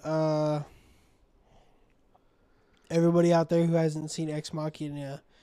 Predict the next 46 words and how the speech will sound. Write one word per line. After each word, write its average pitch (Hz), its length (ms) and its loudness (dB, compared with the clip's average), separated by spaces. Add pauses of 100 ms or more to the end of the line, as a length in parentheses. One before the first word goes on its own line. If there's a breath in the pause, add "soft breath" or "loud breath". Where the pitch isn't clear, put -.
(420 soft breath)
needs 151 240 -4
to 147 60 -6
watch 143 240 -4
Ex 147 240 -8
Machina 139 440 -8
tonight. 139 500 -14 (600 soft breath)
That's 156 140 -4
homework. 196 500 4 (200)
That 180 300 6
is 202 140 8
everybody's 196 440 6
homework. 170 540 -2 (580 soft breath)
After 185 300 2
you 220 100 4
listen 220 280 2
to 208 60 2
this 196 160 0
podcast 190 540 0
episode, 202 340 0
so 180 140 -4
you've 175 140 -2
made 170 180 2
it 180 100 -2
to - 100 -4
the 175 160 2
end, 185 240 -2 (800 soft breath)
now 180 340 2
that 226 120 -4
you 202 160 0
finish 214 420 2
this, 262 360 -2
you 185 200 -4
turn 190 340 0
this 233 140 0
podcast 190 600 -2
episode 170 460 -6
off, 165 480 -6 (400 soft breath)
and 180 160 0
you 175 140 8
immediately 170 800 4
go 156 300 4
and 147 120 0
turn 160 180 -2
Ex 143 260 -4
Machina 139 420 0
on. 110 280 -10